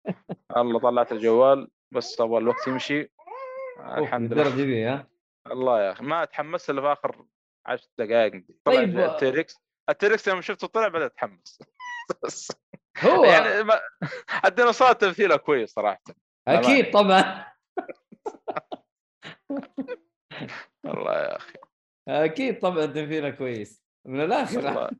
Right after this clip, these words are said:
Speaker 1: <laughs> طيب، طيب، آه،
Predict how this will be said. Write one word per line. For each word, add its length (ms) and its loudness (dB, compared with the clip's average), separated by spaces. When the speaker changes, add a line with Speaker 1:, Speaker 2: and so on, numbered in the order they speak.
Speaker 1:
<laughs> 140 -12
طيب، 520 -8
طيب، 420 -2
آه، 1600 -6